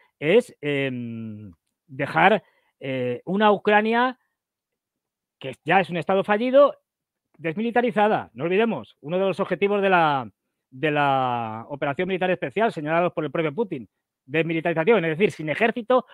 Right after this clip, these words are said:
o con un ejército testimonial. Es decir, sin capacidad real militar. Desnazificación. Con eso se está refiriendo fundamentalmente a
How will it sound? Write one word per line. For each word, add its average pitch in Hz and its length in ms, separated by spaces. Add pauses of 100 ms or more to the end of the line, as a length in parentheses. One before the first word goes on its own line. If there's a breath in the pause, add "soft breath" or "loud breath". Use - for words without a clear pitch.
(220 loud breath)
o 160 140
con 151 180
un 208 120
ejército 202 460
testimonial. 160 720 (1700)
Es - 60
decir, 156 220
sin 156 120
capacidad 170 480
real 165 460
militar. 135 520 (640)
Desnazificación. 185 1160 (280)
Con 143 120
eso 208 140
se 208 60
está 226 160
refiriendo 214 360
fundamentalmente 196 800 (380 soft breath)
a 156 280